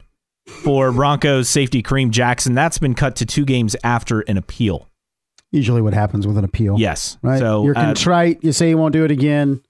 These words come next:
Speaker 2: Say it was accidental. They usually cut and trim those suspensions.
Speaker 1: In college football, uh, again, we, we continue to get more and more <laughs> on the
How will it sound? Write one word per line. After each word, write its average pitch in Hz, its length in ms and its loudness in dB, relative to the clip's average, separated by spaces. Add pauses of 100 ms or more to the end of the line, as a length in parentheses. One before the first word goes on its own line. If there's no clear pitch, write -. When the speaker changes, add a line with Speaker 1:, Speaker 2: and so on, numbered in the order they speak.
(500)
Speaker 2:
Say - 160 -2
it 147 80 0
was 143 140 0
accidental. 139 680 2 (240)
They 120 100 0
usually 107 340 0
cut - 360 -4
and 113 200 -4
trim 107 280 -2
those 98 240 -2
suspensions. - 720 -6 (680)
Speaker 1:
In 135 240 0
college 180 420 2
football, 170 540 4
uh, 147 160 2
again, 131 260 0
we, 135 240 -2
we 131 160 0
continue 151 480 0
to 139 140 0
get 127 300 0 (680)
more 165 680 2
and 131 200 0
more 156 560 2 (160)
<laughs> - 260 -4
on 131 360 2 (920)
the 127 580 2